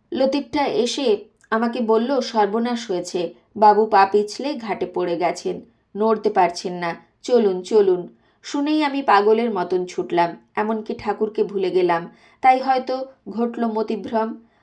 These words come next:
আব্দুলকে ডাক দেবার কথা পর্যন্ত মনে হলো না।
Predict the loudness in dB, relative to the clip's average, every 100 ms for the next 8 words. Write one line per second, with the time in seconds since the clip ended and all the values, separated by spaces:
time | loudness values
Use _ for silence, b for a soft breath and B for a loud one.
0 | b 0 2 0 -6 -6 4 4 4 2
1 | 4 4 2 -2 -2 -4 -4 -4 -6 -6
2 | -6 -8 -8 -6 -6 -4 -6